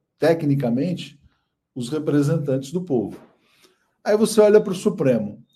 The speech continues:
O Supremo é um poder não eleito, né? Ele também não representa os anseios do Brasil. Eu não gosto de acreditar na tese de que no Brasil existem onze iluminados que vão, na verdade, trazer a civilização pra esse país selvagem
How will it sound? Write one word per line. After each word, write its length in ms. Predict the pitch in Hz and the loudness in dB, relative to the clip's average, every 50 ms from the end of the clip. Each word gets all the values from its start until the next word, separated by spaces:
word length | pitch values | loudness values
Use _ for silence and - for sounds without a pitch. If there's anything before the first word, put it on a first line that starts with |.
| _ - | _ -12
O 80 | 202 - | -12 -10
Supremo 520 | - - 196 185 196 185 196 208 214 226 | -6 -6 -4 -2 -2 -2 0 0 0 0
é 40 | 233 | 0
um 60 | 220 | 0
poder 400 | - 214 196 160 165 185 180 180 | 2 2 2 4 6 4 4 4
não 320 | 180 175 190 208 214 220 | 2 2 0 2 2 2
eleito, 540 | 214 202 156 127 120 113 - - - - - _ | 2 4 4 2 2 0 -4 -6 -16 -20 -20 _
né? 220 | 107 107 123 147 - 143 - - _ _ _ _ _ _ _ _ _ _ _ - | -10 -6 -6 -6 -6 -8 -12 -18 _ _ _ _ _ _ _ _ _ _ _ 0
Ele 180 | 143 143 143 143 | 0 2 2 4
também 260 | 214 202 180 202 233 | 4 4 6 6 6
não 100 | 233 196 | 6 6
representa 720 | 170 180 180 180 175 147 139 127 123 143 139 135 - 135 | 6 4 4 4 4 4 4 4 6 6 4 4 4 0
os 120 | 127 117 143 | -2 2 4
anseios 520 | 139 135 139 - - 139 135 135 120 117 | 4 4 2 0 -2 0 0 0 0 -2
do 80 | 127 123 | -2 0
Brasil. 460 | 127 120 110 101 98 101 98 95 - - | 2 2 2 0 -2 -4 -8 -6 -4 -2
Eu 100 | 139 170 | 0 0
não 140 | 214 220 | 2 2
gosto 400 | 190 160 156 156 143 143 - 123 | 2 2 2 0 0 -4 -8 -4
de 60 | 117 127 | -4 -4
acreditar 480 | 123 - 131 123 123 120 - 127 120 | -4 -4 -6 -8 -8 -6 -4 -4 -4
na 120 | 123 139 139 | -2 -2 -4
tese 380 | 139 135 139 147 143 147 143 | -4 -2 -2 -2 -2 -4 -6
de 80 | 165 175 | -10 -14
que 280 | - - 208 220 220 _ _ _ _ _ _ _ _ _ _ _ - | -12 -10 -10 -10 -10 _ _ _ _ _ _ _ _ _ _ _ -12
no 140 | 151 156 | -6 0
Brasil 400 | 147 160 165 151 143 135 147 165 | 4 6 8 8 8 6 4 2
existem 540 | 180 175 135 175 170 - - 185 180 180 175 - | 0 0 0 -2 -4 -4 -4 -4 -4 -4 -4 -2
onze 360 | 170 180 208 214 202 165 180 | 0 0 2 2 0 0 0
iluminados 880 | 185 175 170 165 170 160 139 135 135 143 165 170 160 - - - - _ _ _ _ _ _ _ _ _ _ _ | 0 0 2 2 0 0 0 0 0 0 -2 -4 -6 -14 -18 -20 -20 _ _ _ _ _ _ _ _ _ _ _
que 160 | - - 143 | -10 -6 -4
vão, 360 | 139 - 139 143 156 170 175 175 | -2 2 4 4 4 2 0 0
na 100 | 165 151 | 0 0
verdade, 500 | 151 156 139 135 139 147 147 143 - - | 2 2 2 2 2 2 0 0 -4 -2
trazer 400 | 170 175 170 139 123 160 180 175 | 0 0 0 2 2 2 4 4
a 80 | 165 | 2
civilização 840 | - - - 170 165 160 147 156 143 147 139 131 143 - 143 143 143 | 2 0 -4 -4 -4 -4 -4 -2 0 2 2 2 2 0 -2 -2 0
pra 160 | 143 160 151 | 0 0 0
esse 140 | 147 139 - | 0 -2 -4
país 300 | - 165 139 139 139 139 | -2 0 0 0 0 -2
selvagem 640 | 143 175 175 151 127 117 113 104 101 - - - | -2 -2 -2 -2 0 0 -2 -2 -4 -8 -12 -20